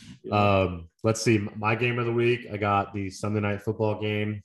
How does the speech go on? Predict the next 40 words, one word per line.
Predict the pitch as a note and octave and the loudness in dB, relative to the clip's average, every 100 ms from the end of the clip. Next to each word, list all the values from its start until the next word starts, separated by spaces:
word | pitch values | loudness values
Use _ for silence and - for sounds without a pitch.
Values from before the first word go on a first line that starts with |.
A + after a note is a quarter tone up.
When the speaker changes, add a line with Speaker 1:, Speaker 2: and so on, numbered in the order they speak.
| - | -8
Speaker 2:
The | F#2 F#2 F#2 | -4 -2 2
L | G2 G#2 | 4 6
A | G2+ | 4
Chargers | - G2 G2 G#2 G#2 F#2 | 0 -2 0 -2 -2 -2
are | G2+ G2+ | -2 -2
in | G2+ | -2
town | G#2+ G2+ G2+ G2+ | -2 0 0 -2
playing | - G2 F#2+ F#2+ | -4 -4 -2 -2
the | F#2 F#2 F#2 | -2 -2 -4
San | - G2+ | -2 -2
Francisco | G#2 - G#2 - G2 | -2 -8 -8 -2 -2
forty-niners. | - G#2 G2 F#2 F#2 G2 F#2+ F#2+ - - | 0 -2 0 -4 -4 -2 -4 -6 -8 -8
Over | G2+ G#2 | -6 -6
under | G2 G2+ G#2 G2+ | -8 -6 -4 -4
is | F2+ - - | -6 -12 -6
forty-five | G#2+ G#2 - G2+ F#2+ | -6 -6 -4 -4 -2
and | F#2 | -6
a | |
half. | F#2 F#2 F#2+ - - _ _ _ _ _ _ - | -6 -2 -2 -4 -18 _ _ _ _ _ _ -8
Uh, | F#2+ F2+ E2+ | -6 -4 -8
surprising | - - A2 C#3 E3+ G3 | -10 -8 -2 0 2 0
to | B2 | 0
me, | G#2+ A#2 F#2+ | 0 -2 -4
S | G#2+ - | -6 -4
F's | G2+ A2 - | -4 -4 -4
favored | G2 G2 F#2 | -2 -2 -4
by | F2 | -6
seven | E2+ F#2+ F#2+ | -8 -8 -6
and | G2+ | -6
a | G2 | -4
half. | G2+ G#2 A#2 - | -2 0 -2 -6
I | F#2+ | -12
think | - E3+ | -10 -6
this | D#3+ | -6
game's | - G#2+ A2+ - | 0 2 2 0
gonna | F#2+ | -2
be | F#2 | -2
a | F2+ | -2
lot | F#2 G2+ | -2 -2
closer. | - G2 G2 G#2 G2 | -4 -4 -4 -6 -6